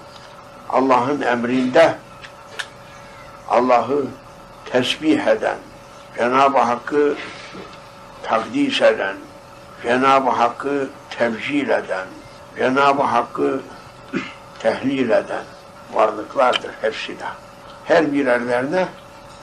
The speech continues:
bir sıfat giydirilmiş. O sıfatla ateş görünüyor, alev görünüyor, nur görünüyor,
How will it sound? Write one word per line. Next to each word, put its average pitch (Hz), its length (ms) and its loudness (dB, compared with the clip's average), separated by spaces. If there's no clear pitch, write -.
bir 123 160 -2
sıfat 135 580 0
giydirilmiş. 104 580 -6
O 135 100 0
sıfatla 131 580 0
ateş 117 560 -2
görünüyor, 110 600 -2
alev 120 300 0
görünüyor, 113 600 0
nur 131 200 2
görünüyor, 123 640 -2